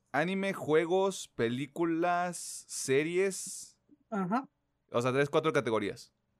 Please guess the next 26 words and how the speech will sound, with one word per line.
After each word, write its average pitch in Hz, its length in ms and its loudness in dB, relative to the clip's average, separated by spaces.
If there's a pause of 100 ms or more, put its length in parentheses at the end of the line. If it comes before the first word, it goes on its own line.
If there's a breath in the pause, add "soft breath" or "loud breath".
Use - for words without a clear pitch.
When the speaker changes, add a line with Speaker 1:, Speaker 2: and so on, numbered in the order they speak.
(200)
Speaker 2:
Sí, 151 240 -8
sí, 143 140 -18
sí. - 120 -20 (2000)
Speaker 1:
De 139 180 0
cada 190 300 6
categoría, 143 720 4 (1080)
Speaker 2:
Ah. 139 140 -14
Speaker 1:
dime 151 440 0 (120)
el 160 380 2
producto, 117 580 -6
güey. - 220 -14 (1900)
Tú 151 140 4
te 180 100 4
pusiste 156 340 -2
la 151 120 4
soga 160 140 2
al 160 100 0
cuello, 196 240 8
güey, 185 120 6
teniendo 160 320 -6
cuatro 156 240 -2
categorías. 120 560 -2
Yo 143 100 -10
nomás 131 280 -8
te 98 100 -10
digo. - 220 -18